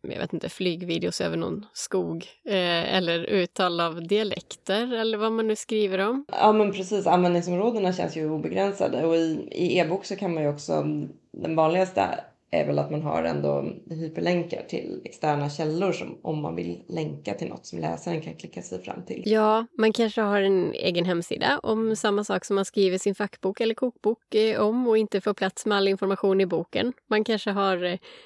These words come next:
Speaker 1: tio andra recept på kladdkaka men bara vill ha med ett enda i kokboken, eller en lång berättelse om, eh, tigrarnas, eh, rovdjursinstinkter och <laughs> väljer att inte ha med all den informationen i boken. Och då är det perfekt att kunna länka.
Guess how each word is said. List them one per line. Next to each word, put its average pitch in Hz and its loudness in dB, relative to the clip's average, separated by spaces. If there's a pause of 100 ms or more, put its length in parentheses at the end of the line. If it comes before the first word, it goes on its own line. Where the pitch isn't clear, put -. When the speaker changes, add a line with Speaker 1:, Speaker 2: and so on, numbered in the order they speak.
(320)
Speaker 1:
tio 180 2
andra 190 4
recept 214 -2
på 214 0
kladdkaka 196 -2
men 202 0
bara 185 2
vill 180 -2
ha 185 0
med 175 0
ett - -10
enda 196 2
i 202 2
kokboken, 214 -2
eller 196 4
en 180 2
lång 190 4
berättelse 190 0
om, 175 -2
eh, 180 0
tigrarnas, 180 -2
eh, 175 2
rovdjursinstinkter 180 -2 (540)
och 196 4
<laughs> - 4
väljer 175 2
att - 2
inte 202 2
ha 190 4
med 175 2
all 175 -2
den 196 2
informationen 202 2
i 196 2
boken. 190 0 (560)
Och 208 0
då 208 4
är 214 6
det 196 2
perfekt - -2
att 202 0
kunna 208 2
länka. 202 2